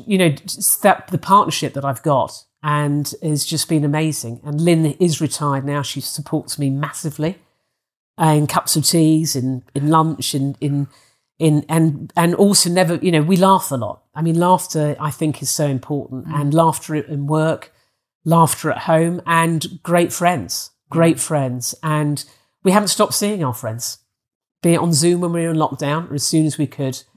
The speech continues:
Speaker 1: in person. Um, and that, that is really important to us. Without, without that, we don't get our energy, we don't get our,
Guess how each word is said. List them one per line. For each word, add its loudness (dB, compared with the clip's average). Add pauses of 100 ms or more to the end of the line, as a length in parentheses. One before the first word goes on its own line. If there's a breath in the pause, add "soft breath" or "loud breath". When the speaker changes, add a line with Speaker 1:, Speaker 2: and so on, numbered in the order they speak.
(320)
Speaker 1:
in -2
person. -6 (600)
Um, 4
and 0
that, 0
that 2
is 2
really 4
important 0
to -12
us. -10
Without, 2
without 2
that, -6 (320)
we 2
don't 0
get 0
our -2
energy, 0
we -2
don't 0
get -2
our, -4